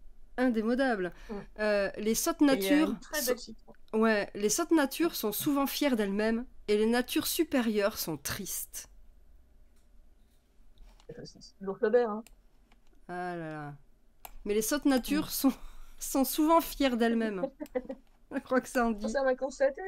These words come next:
Speaker 2: tu vois. Avec le syndrome de l'imposteur, euh, l'ultra, euh, crépidarianisme.
Speaker 1: Ouais. Ça, c'est, ça, c'est
Speaker 2: Et il y a une, il y a une autre citation aussi qui, qui est pas mal du tout et qui, qui est proche de, de son, de son parlait là. « Car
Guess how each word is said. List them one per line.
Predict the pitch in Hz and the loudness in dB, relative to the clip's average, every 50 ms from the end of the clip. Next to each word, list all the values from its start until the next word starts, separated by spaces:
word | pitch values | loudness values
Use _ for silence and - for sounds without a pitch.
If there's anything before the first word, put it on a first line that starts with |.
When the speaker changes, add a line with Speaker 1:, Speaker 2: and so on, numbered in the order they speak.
| 392 - | -10 -10
Speaker 2:
tu | 277 262 | -8 -6
vois. | 247 254 254 - - - - - - - - - | -6 -6 -8 -12 -20 -20 -18 -18 -18 -18 -12 -2
Avec | - 226 247 | -2 0 2
le | 240 | 2
syndrome | 254 - 269 254 - 269 262 | 2 2 2 0 2 2 4
de | 262 | 6
l'imposteur, | 233 240 233 - 240 247 - - - 262 262 262 262 269 269 262 240 220 | 6 6 6 4 0 -2 -2 0 4 6 8 8 8 8 6 4 2 2
euh, | 214 220 | 2 0
l'ultra, | 226 247 - - 240 226 226 226 226 214 | 0 -2 -6 -6 -2 0 2 2 2 0
euh, | 196 190 196 214 | 0 -2 -2 -4
crépidarianisme. | 220 - 240 - - 202 202 202 208 202 208 214 226 247 240 247 247 - - 208 202 196 202 202 - - | -6 -8 -14 -14 -12 -6 -4 -4 -2 -2 -2 -2 -2 -2 -4 -4 -6 -6 -6 -4 -4 -4 -6 -6 -10 -12
Speaker 1:
Ouais. | 262 214 208 220 226 220 214 208 202 202 180 - - - - - - - - - - - - - - - - - - - - - - - - - - - - - - - - - - - _ - - | -10 -8 -6 -4 -4 -2 -2 -4 -4 -6 -8 -10 -12 -16 -20 -20 -20 -20 -20 -20 -20 -20 -20 -20 -20 -20 -20 -20 -20 -20 -20 -20 -20 -20 -20 -18 -18 -18 -18 -18 -20 -20 -20 -20 -20 -20 _ -20 -20
Ça, | - - 240 226 208 | -12 -8 -6 -6 -6
c'est, | - - - 196 - - - - | -8 -10 -12 -12 -12 -12 -20 -16
ça, | - 220 202 | -12 -12 -12
c'est | - - - 175 160 151 143 131 127 | -12 -12 -10 -8 -8 -8 -8 -8 -6
Speaker 2:
Et | - 220 214 | -4 -4 -2
il | 220 | 0
y | 226 | 0
a | 226 | -2
une, | 226 233 - - - - | -2 -4 -8 -16 -18 -8
il | - | -6
y | 240 | -6
a | |
une | 233 277 | -6 -6
autre | 302 - | -8 -12
citation | - 262 - - 294 254 - - 285 262 | -14 -16 -10 -6 -6 -6 -6 -2 0 2
aussi | 254 247 247 - - 247 254 | 2 2 2 0 -6 -8 -8
qui, | - - 185 180 175 170 - | -8 -8 -8 -8 -6 -6 -6
qui | - 185 | -8 -8
est | |
pas | - - 190 | -2 -2 -2
mal | 190 190 202 202 | 0 0 0 0
du | 202 196 | -2 -6
tout | - - 202 220 202 | -6 -6 -6 -4 -4
et | - 160 | -4 -6
qui, | - - - - - - - | -8 -14 -16 -18 -18 -18 -18
qui | - - | -20 -20
est | - - - - _ - - _ - - - | -20 -20 -20 -20 _ -20 -20 _ -20 -18 -16
proche | 190 190 202 - - 175 | -14 -14 -12 -12 -12 -12
de, | 165 | -10
de | - - - - - - - - - | -10 -10 -10 -10 -10 -14 -16 -18 -20
son, | - - - 208 190 185 180 180 180 | -18 -16 -14 -12 -10 -10 -10 -10 -12
de | 185 - | -12 -12
son | - 202 196 190 | -8 -6 -6 -4
parlait | 165 185 185 208 262 | -2 -2 0 0 0
là. « | 254 247 269 - - - - - - - - - - - - | 0 0 -2 -4 -12 -20 -20 -20 -20 -20 -20 -20 -14 -2 4
Car | 240 240 240 220 - | 6 6 6 4 0